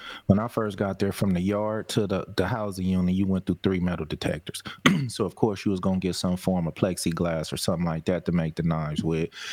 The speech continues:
If you look up top center, you will see, uh, things that you refer to as nails and things of that nature. Those are called pokers. So those are something that just, you know,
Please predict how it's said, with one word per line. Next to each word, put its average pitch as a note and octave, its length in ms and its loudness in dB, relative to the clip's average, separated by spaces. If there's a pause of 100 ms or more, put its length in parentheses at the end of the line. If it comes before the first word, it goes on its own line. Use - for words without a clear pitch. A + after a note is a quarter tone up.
(180)
If G2 120 4
you G2 120 2
look A2 240 0
up G#2 180 0
top G#2+ 340 -2
center, G2+ 540 0
you G2+ 140 2
will F#2+ 80 0
see, G2 280 0
uh, F2+ 120 0 (160)
things G2+ 260 2
that F2+ 300 0
you G#2+ 140 4
refer F#2+ 400 0
to G2 260 0
as E2+ 120 -2
nails F#2 480 2
and F2 120 0
things F#2 340 2
of E2 60 -2
that F2+ 180 0
nature. F2 300 -2
Those G2 260 0
are F2+ 60 -2
called - 300 -2
pokers. - 520 -4 (440)
So G2 160 4
those A2 280 0
are G#2 60 -2
something G2+ 400 0
that F#2 180 2
just, F#2 300 0
you G#2 80 4
know, F#2 340 2